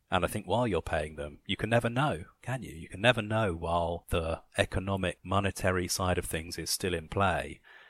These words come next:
And that's an interesting dynamic within this whole scenario on the island that I don't think has ever gotten into in a serious way. And I think that was maybe an opportunity that was missed in that conversation,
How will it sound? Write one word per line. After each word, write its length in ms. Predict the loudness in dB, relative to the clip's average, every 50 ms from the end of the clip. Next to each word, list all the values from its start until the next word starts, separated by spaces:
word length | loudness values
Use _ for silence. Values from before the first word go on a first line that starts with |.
| _ _ _ -2
And 160 | -2 0 2 2
that's 220 | 2 2 0 -2
an 60 | -2
interesting 380 | -2 -2 -2 -2 -2 -4 -4 -2
dynamic 580 | -2 0 0 2 0 0 0 0 -2 -4 -4
within 300 | -4 -2 0 -2 -2 -2
this 180 | -4 -6 -6 -6
whole 360 | -6 -2 0 0 0 0 0
scenario 800 | -2 -4 -6 -4 -2 -2 0 0 0 0 0 -2 -4 -4 -6 -8
on 120 | -8 -8
the 120 | -8 -8 -4
island 540 | -2 -2 -2 -2 -2 -6 -8 -10 -12 -16 -18 -18 -20 -20 -10 -4
that 100 | 0 2
I 80 | 4 4
don't 180 | 4 2 0
think 160 | -2 -6 -6
has 120 | -4 0 0
ever 440 | 0 2 2 2 2 2 2 0 -2 _ _ _ _ -2
gotten 260 | 0 0 0 0 -4
into 420 | -4 -4 -4 -4 -4 -4 -4 -6
in 80 | -6 -8
a 40 | -8
serious 460 | -8 -8 -8 -8 -8 -8 -8 -8 -6
way. 140 | -4 -4 -4
And 100 | -2 -4
I 20 |
think 220 | -4 -4 -4 -4 -2
that 160 | -2 -2 -2
was 120 | -4 -8
maybe 300 | -6 -6 -4 -4 -4 -4
an 100 | -4 -6
opportunity 800 | -8 -8 -8 -8 -8 -8 -6 -6 -6 -8 -8 -8 -8 -10 -10 -14 _ _ _ _ _
that 120 | -4 -4 -4
was 160 | -4 -6 -8
missed 600 | -6 -6 -6 -6 -4 -4 -4 -6 -4 -6 -8 -14 _ _
in 160 | -16 -14 -8 -6
that 180 | -6 -6 -6
conversation, 800 | -6 -10 -10 -10 -8 -8 -6 -6 -6 -4 -4 -6 -6 -8 -12 -10